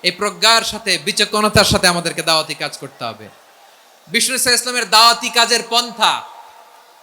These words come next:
দাওয়াতি কাজের পন্থা দুই একটা শেয়ার করে আলোচনার ইতি টানবো ইনশাআল্লাহ।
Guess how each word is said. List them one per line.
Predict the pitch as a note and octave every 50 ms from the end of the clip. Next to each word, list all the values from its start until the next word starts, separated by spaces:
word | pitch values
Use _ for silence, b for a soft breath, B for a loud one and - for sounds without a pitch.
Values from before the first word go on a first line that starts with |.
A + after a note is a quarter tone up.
| _ _ _ - D3+
দাওয়াতি | F3+ F#3 F#3+ F#3+ G3 G3+
কাজের | - G3 F#3 F3 G3 F#3 -
পন্থা | - G3 G3 G3 F3+ G#3+ A3 G#3+ G#3
দুই | F3 G3 G3
একটা | F#3+ F#3+ - F#3+
শেয়ার | - - G#3 G3 G3 F#3
করে | F#3 G#3+ G#3 A3+ C4 C#4 - - - - - - - - - - - - - - - - - _ _ _ -
আলোচনার | F#3+ G3+ G3+ F#3+ G3+ G3+ F#3+ F#3+ F#3+ F#3+
ইতি | - - A3 G3
টানবো | - F#3 F3 E3+ D#3 D3+
ইনশাআল্লাহ। | D#3 E3+ F3 - G3 E3 D3 C3 B2 A2+ G#2 G2+